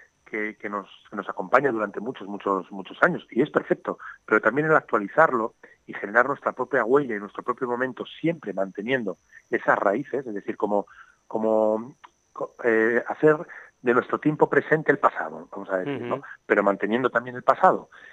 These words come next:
Speaker 1: Y, y claro, estas, estos pies con, con Fratres Christo, que está en latín, y que a la vez también recuerda ese camino compartido de hermanos en Cristo, pues es una, una de las partes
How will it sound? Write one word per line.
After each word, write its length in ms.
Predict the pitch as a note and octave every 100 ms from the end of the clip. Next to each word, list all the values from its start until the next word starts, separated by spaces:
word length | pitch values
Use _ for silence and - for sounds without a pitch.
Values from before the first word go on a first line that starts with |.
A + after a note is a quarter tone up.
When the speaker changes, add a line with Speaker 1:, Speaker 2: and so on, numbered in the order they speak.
| _ -
Speaker 1:
Y, 460 | A#2 A#2 A2+ A#2 -
y 80 | G#2+
claro, 280 | C#3 A2+ -
estas, 340 | B2 - C3+ - C3
estos 280 | - C3+ -
pies 300 | C#3 A#2+ -
con, 380 | G2 F#2+ F#2+
con 180 | F#2+ F#2+
Fratres 380 | - B2+ C#3 -
Christo, 340 | - - -
que 80 | F#2+
está 200 | G2+ G#2
en 100 | A2
latín, 400 | A2+ - B2+ F2 - - - - -
y 80 | G#2
que 100 | G#2
a 20 |
la 100 | G2+
vez 140 | A#2+
también 400 | - A#2 A#2 A#2+
recuerda 720 | G2+ G2+ A#2 A#2+ A#2 A2+ A2+ _ _ _ _
ese 200 | _ -
camino 400 | A2+ A2+ B2+ B2
compartido 640 | A#2 A2+ A2+ A2 B2+ A2+ G#2
de 100 | G2+
hermanos 460 | F#2+ A#2 A#2 G#2
en 120 | G#2+ G2+
Cristo, 440 | B2+ - D3+ D#3 - - _ -
pues 140 | G2+ -
es 260 | G2+ G2+ -
una, 400 | - A2+ A2 A2
una 180 | A#2 A#2
de 60 | A#2
las 100 | -
partes 340 | - C3 C3+